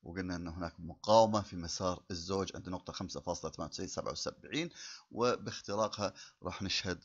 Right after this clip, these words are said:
الاستمرارية الإيجابية على الزوج، وطبيعة الحال سلبية على، آه، الليرة التركية.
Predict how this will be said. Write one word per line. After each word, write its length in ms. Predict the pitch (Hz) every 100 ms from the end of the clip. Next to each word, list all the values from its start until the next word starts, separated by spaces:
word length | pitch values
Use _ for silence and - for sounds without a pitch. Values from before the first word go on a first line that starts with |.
| -
الاستمرارية 760 | 117 - 87 85 87 87 85 - - - -
الإيجابية 580 | - 95 104 101 113 113
على 360 | 80 78 85 -
الزوج، 440 | 87 87 101 113 -
وطبيعة 400 | 123 - 85 62
الحال 240 | 71 - 82
سلبية 500 | - 73 139 104 85
على، 360 | 73 73 73 69 - - - -
آه، 180 | 82 -
الليرة 380 | 90 98 85 -
التركية. 640 | - - - - - -